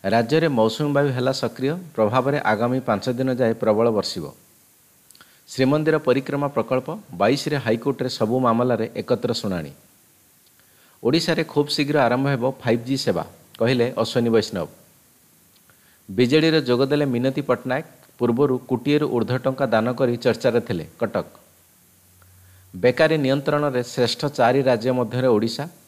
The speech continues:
ସଫଳତା ଆଣିଛି ଦକ୍ଷତା ବିକାଶ, ସମନ୍ୱୟ କୃଷି ଓ ମିଶନ ଶକ୍ତି। ମାହାଙ୍ଗା double murder ମାମଲା, status report ଦାଖଲ କଲା ପୋଲିସ।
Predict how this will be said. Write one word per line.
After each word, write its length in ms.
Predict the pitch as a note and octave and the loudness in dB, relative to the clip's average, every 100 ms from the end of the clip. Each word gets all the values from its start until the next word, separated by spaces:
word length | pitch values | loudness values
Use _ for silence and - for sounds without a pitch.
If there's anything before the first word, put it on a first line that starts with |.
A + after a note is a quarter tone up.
| - | -6
ସଫଳତା 520 | - A2 D3 C#3 C#3 | -4 0 0 0 0
ଆଣିଛି 300 | C3 B2+ G#2+ | 0 -4 -2
ଦକ୍ଷତା 400 | G#2+ - B2+ B2+ | -4 -2 -2 -2
ବିକାଶ, 360 | A2 - B2 C#3+ - - | -2 -2 -2 -4 -14 -16
ସମନ୍ୱୟ 500 | - G#2+ A#2 B2 B2 | -4 0 0 0 0
କୃଷି 440 | A#2+ G#2+ - C3+ - | 0 -4 -4 -8 -4
ଓ 60 | A#2 | -2
ମିଶନ 340 | A#2 A#2+ A2+ | 0 0 -2
ଶକ୍ତି। 340 | A2+ G2+ - - _ _ _ _ _ _ _ _ _ _ _ _ _ _ | -4 -8 -10 -18 _ _ _ _ _ _ _ _ _ _ _ _ _ _
ମାହାଙ୍ଗା 360 | A2 B2 D#3+ D#3+ | 0 0 2 2
double 320 | C#3 B2 C#3+ | 2 2 2
murder 280 | C#3+ C#3 C#3 | 2 0 2
ମାମଲା, 360 | C3+ B2 C#3+ G3 - | 0 0 -2 -6 -12
status 520 | - - A2+ - C#3 C3+ | -8 -2 -2 0 -4 -4
report 280 | C3+ C3+ | -2 -2
ଦାଖଲ 300 | A2+ G#2 C3 | -2 -2 -2
କଲା 220 | A#2+ C3 A#2 | -2 0 0
ପୋଲିସ। 380 | A#2+ G#2 F2 | 0 0 -2